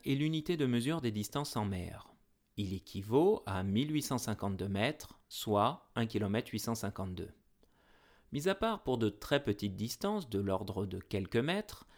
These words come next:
c'est l'unité que l'on utilise par défaut. Attention, le mille nautique s'écrit avec deux L,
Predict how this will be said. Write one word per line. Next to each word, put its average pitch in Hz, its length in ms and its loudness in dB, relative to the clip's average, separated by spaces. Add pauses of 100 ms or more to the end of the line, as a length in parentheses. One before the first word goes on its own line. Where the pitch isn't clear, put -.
(200)
c'est - 220 2
l'unité 180 800 2 (100)
que 151 100 2
l'on 139 220 2
utilise 120 420 0
par 123 160 0
défaut. - 400 -2 (880)
Attention, 135 540 0 (460)
le 107 120 0
mille 120 240 4
nautique 110 460 0
s'écrit 135 320 -2
avec 120 180 0
deux 127 260 2
L, 107 320 4